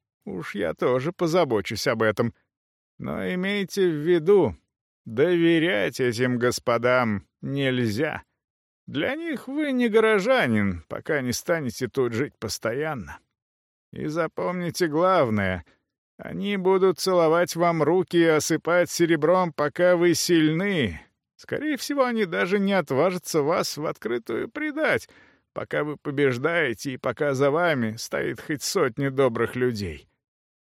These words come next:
Но как только вы проиграете сражение, хоть одно, они к вам переменятся. Проиграете войну и ослабнете,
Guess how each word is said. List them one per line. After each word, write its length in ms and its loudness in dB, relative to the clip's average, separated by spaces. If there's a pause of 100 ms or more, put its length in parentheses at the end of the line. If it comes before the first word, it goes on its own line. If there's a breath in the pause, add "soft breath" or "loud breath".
(140)
Но 440 -8
как 300 -4
только 480 -4
вы 420 -2
проиграете 1080 0
сражение, 1040 -2 (140)
хоть 260 -6
одно, 600 0 (540)
они 380 -8
к 140 -8
вам 340 -4
переменятся. 1040 -4 (480)
Проиграете 760 0
войну 460 2
и 80 -4
ослабнете, 1080 -2